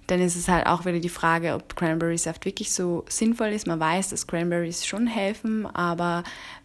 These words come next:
wenn in dem Getränk dann gleichzeitig super viel Zucker drinnen ist, dann ist es wieder schlecht fürs Immunsystem und dann ist es eben die Frage, wie sinnvoll ist es. Also wenn, dann würde ich sagen, auf jeden Fall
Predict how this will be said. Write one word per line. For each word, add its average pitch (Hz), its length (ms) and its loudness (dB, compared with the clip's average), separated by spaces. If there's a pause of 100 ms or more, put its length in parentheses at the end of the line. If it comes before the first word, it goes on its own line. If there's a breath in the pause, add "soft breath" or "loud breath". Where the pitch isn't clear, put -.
(100)
wenn 175 300 0
in 180 200 0
dem 175 140 0
Getränk 180 360 -2
dann 175 120 -2
gleichzeitig 180 540 -2
super 202 200 -6
viel 196 180 -6
Zucker - 300 -4
drinnen 175 320 -2
ist, 190 180 -6
dann 175 100 -2
ist 175 140 -2
es 180 120 -6
wieder 180 160 -4
schlecht 165 280 -4
fürs 190 140 -8
Immunsystem 196 640 0
und 170 140 -4
dann 160 120 -4
ist 175 140 -6
es 175 60 -6
eben 170 240 -4
die 180 80 -6
Frage, 170 440 -6 (560 loud breath)
wie 180 100 -2
sinnvoll 175 380 -4
ist 175 220 -4
es. 170 160 -8
Also 165 300 -4
wenn, 175 220 2
dann 180 120 0
würde 175 180 -2
ich - 80 -6
sagen, 170 480 -2
auf 170 180 -4
jeden 170 260 -2
Fall 175 300 -4